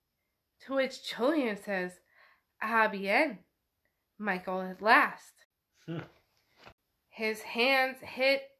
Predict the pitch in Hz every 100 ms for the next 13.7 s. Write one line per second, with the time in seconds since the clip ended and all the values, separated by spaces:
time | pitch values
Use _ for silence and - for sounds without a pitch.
0 | _ _ _ - 247 233 226 - 311 330
1 | 285 226 - 202 - _ 208 208 208 214
2 | 214 196 175 160 _ _ _ _ _ _
3 | _ - 247 240 277 269 262 269 262 262
4 | 277 285 277 262 240 226 226 226 - 226
5 | 226 247 208 - _ _ - - - _
6 | _ _ 220 240 269 247 240 233 220 202
7 | 214 208 202 202 196 - - 247 247 247
8 | 240 233 226 233 202 226 226 226 226 220
9 | 233 247 277 294 190 185 - - 254 269
10 | 247 208 190 180 - 220 233 233 233 -
11 | 262 247 180 120 - _ - _ _ _
12 | 208 196 196 202 - _ _ 202 180 180
13 | 190 - 285 285 240 175